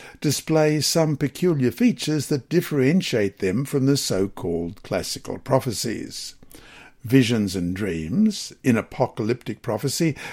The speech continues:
God uses mainly dreams and visions to convey his message to the prophet. In classical prophecy,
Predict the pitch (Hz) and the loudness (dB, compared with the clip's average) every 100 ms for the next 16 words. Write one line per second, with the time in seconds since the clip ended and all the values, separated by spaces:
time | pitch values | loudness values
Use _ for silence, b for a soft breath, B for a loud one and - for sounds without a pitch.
0 | B 175 208 208 147 147 120 139 127 120 | B 4 4 4 4 4 4 2 0 2
1 | 123 123 127 120 120 113 107 214 160 123 | 4 4 4 2 -2 -6 -2 2 4 4
2 | 123 143 135 131 220 123 98 98 - 151 | 2 2 2 4 2 2 0 -2 -2 -2
3 | 151 135 117 113 107 113 120 101 90 - | 2 2 2 2 2 0 0 -2 -2 -4
4 | 98 - 92 85 - 160 - - _ _ | -6 -4 -6 -4 -4 -4 -6 -12 _ _
5 | - B B B B - 165 165 160 - | -20 B B B B 2 4 6 4 0
6 | _ - 156 226 - 233 - 90 - 92 | _ -4 2 2 2 0 -2 -6 -6 -12
7 | - 98 - 117 113 | -10 -8 -4 0 -2